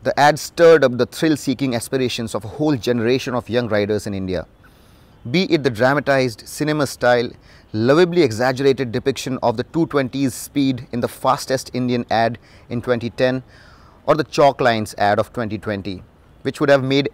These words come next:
any global brand proud, brand Pulsar has always managed to set the hearts of biking enthusiasts racing with its fabulously executed campaigns year after year. And then,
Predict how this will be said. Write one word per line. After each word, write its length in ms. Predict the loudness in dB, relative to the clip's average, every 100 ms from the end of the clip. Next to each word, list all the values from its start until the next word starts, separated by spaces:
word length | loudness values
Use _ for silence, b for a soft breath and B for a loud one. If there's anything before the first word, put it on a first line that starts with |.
| -4
any 260 | -2 0 -2
global 440 | 4 4 4 2
brand 400 | 0 -2 -2 -2
proud, 400 | 2 2 2 -4 -16 b b b b b 0
brand 300 | 0 2 0
Pulsar 380 | 0 2 0 2
has 200 | -4 -6 _
always 380 | 4 4 4 0
managed 520 | 0 0 0 -6 -10
to 80 | -10
set 280 | -2 -2 0
the 60 |
hearts 340 | 0 2 0 -2
of 260 | -8 -6 -2
biking 320 | 0 0 -6
enthusiasts 640 | -6 -8 -4 -2 -2 -8
racing 500 | -8 -2 0 0 -4 -8 b b -6
with 120 | -4
its 140 | -4
fabulously 720 | -8 0 0 2 0 0 -2
executed 560 | -2 -2 -6 -4 -4 -4
campaigns 500 | -6 -4 -6 -8 -14 -12 -2
year 300 | 2 2 -2
after 300 | -8 -8 -10 -12
year. 200 | -12 -12 -16 _ _ _ _ _ _
And 160 | -6 0
then, 260 | 0 0